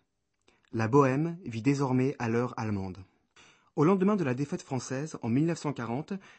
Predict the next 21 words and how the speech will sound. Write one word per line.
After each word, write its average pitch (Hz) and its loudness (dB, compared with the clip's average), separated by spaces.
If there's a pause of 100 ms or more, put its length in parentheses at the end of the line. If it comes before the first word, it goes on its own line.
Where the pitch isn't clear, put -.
(200)
le 131 2
président 185 0
Acha, 147 -4 (420)
qui 151 0
a 131 2
remplacé 160 -2
Bénèche 143 0
après 131 -6
son 120 -2
exil 131 -2
à 120 -4
Londres 120 -4
en 113 0
octobre 143 -2
mille 135 2
neuf 143 -4
cent 139 -4
trente-huit, 160 -8 (580)
félicite 208 0
le 127 -2
Führer 160 -2